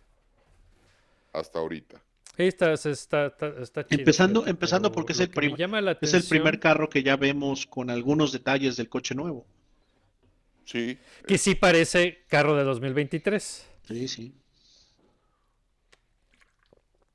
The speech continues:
Speaker 2: Que también vale madre, ¿eh? Porque, eh, digo, no sabe si este va a ser el mismo carro que se va a presentar a los test.
Speaker 3: Ujú.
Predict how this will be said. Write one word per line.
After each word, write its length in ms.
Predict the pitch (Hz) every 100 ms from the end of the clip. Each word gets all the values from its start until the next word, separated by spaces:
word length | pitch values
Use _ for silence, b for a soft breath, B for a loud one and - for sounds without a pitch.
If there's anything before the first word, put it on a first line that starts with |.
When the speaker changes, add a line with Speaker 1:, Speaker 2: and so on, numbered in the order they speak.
| - - B
Speaker 2:
Que 100 | 208
también 280 | 233 240 320
vale 200 | 302 226
madre, 500 | 175 240 143 131 156
¿eh? 220 | 277 285 _ _
Porque, 1200 | 135 123 - - 127 123 120 120 120 120 120 120
eh, 100 | 127
digo, 420 | 113 110 113 110 - _ _ -
no 260 | 143 175
sabe 380 | 190 - 190 185
si 160 | - 160
este 420 | 151 160 147 135
va 140 | 120
a 40 | 147
ser 160 | -
el 60 | 143
mismo 300 | 143 143 147
carro 300 | - 143 139
que 60 | -
se 100 | 127
va 100 | 135
a 60 |
presentar 580 | 156 143 120 113 147 139
a 60 | 131
los 260 | 113 -
test. 340 | - 156 214 160
Speaker 3:
Ujú. 140 | 226